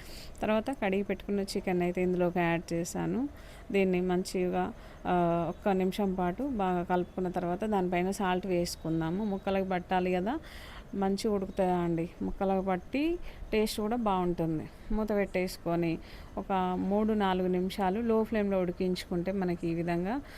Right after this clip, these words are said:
ఆయిల్ అనేది పైకి వస్తుంది. అప్పుడే ఒక ఫిఫ్టీ పర్సెంట్ ఉడికింది చూడండి. మనకి ఇట్లా స్మెల్ లేకుండా, ఆ, ఉంటుంది అన్నమాట.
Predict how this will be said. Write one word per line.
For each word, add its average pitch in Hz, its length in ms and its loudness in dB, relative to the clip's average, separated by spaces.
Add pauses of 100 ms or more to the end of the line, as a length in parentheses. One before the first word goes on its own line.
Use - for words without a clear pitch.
(240)
ఆయిల్ 180 260 4
అనేది 190 260 2 (100)
పైకి 180 260 0
వస్తుంది. 190 600 -2 (260)
అప్పుడే 233 400 0
ఒక 202 260 -2
ఫిఫ్టీ 208 380 -2
పర్సెంట్ 208 520 0
ఉడికింది 180 640 0 (460)
చూడండి. 214 300 2 (520)
మనకి 196 220 2
ఇట్లా 196 140 -2
స్మెల్ 214 380 4
లేకుండా, 202 640 0 (460)
ఆ, 180 500 4
ఉంటుంది 190 360 4
అన్నమాట. 175 640 0